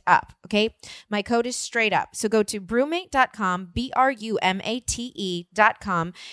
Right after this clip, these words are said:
and get fifteen percent off your first order with your code straight up. It's not just good for you. It's, like, great gifts to give people. Whenever people give me insulated wine glasses, I keep them. Never throw that shit away.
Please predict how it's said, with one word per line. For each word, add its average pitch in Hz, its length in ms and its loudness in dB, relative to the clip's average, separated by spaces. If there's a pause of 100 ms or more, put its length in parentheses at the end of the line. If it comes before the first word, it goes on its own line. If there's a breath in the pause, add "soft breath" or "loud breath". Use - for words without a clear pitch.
and 214 100 -4
get 208 160 2
fifteen 311 460 -6
percent 262 360 -2
off 214 180 -2
your 202 80 -6
first - 400 -6
order 185 420 -2 (300 loud breath)
with 214 120 -2
your 220 120 -2
code 202 320 2
straight 196 280 -2
up. 147 200 4 (240 loud breath)
It's - 180 -6
not 440 160 2
just 440 220 2
good 302 160 -2
for 214 100 -10
you. 190 260 2
It's, - 160 -4
like, 403 160 0
great 285 280 -2
gifts 226 240 -2
to 208 100 -2
give 185 160 -2
people. 156 340 0
Whenever 247 320 0
people 311 240 -6
give 254 140 -4
me 240 160 -4
insulated 202 520 -2
wine 170 280 2
glasses, 190 480 -2 (100)
I 175 360 0
keep - 240 -6
them. 160 320 0
Never 185 280 -2
throw 180 180 -2
that - 180 -2
shit 170 160 -6
away. 139 320 -2